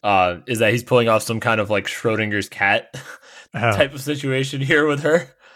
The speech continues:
Speaker 1: 'Cause, like, as long as the veil is on, she's both, you know, so
Speaker 2: Beautiful and deformed.
Speaker 1: so beautiful and so deformed at the same time.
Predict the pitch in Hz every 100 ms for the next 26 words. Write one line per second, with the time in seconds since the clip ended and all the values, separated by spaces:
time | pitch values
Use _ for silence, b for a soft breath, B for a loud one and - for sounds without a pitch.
0 | b b b - 131 123 123 117 127 127
1 | 123 113 104 113 113 104 101 107 123 127
2 | 107 95 98 107 98 - - _ _ -
3 | 104 98 95 - - 113 107 101 170 113
4 | 120 104 120 101 101 95 107 101 110 95
5 | 101 101 98 101 98 98 101 95 - 95
6 | 90 90 - 104 98 92 - - 95